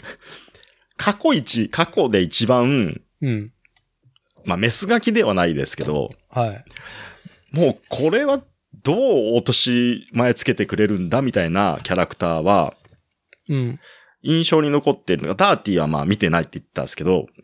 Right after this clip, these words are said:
Speaker 1: あの、ゲームオブスローンズの、
Speaker 2: うん。あ、見てないですね。はい。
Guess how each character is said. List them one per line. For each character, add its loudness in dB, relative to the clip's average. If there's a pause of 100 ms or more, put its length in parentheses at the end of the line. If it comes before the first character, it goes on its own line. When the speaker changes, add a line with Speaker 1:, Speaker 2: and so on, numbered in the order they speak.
Speaker 1:
あ -8
の、 -6
ゲ 2
ー 2
ム 6
オ 6
ブ -2
ス 0
ロ 6
ー 4
ン -2
ズ -10
の、 -6 (800)
Speaker 2:
う 0
ん。 4
あ、 6
見 2
て 0
な -4
い -10
で -16
す -2
ね。 4
は 0
い。 -8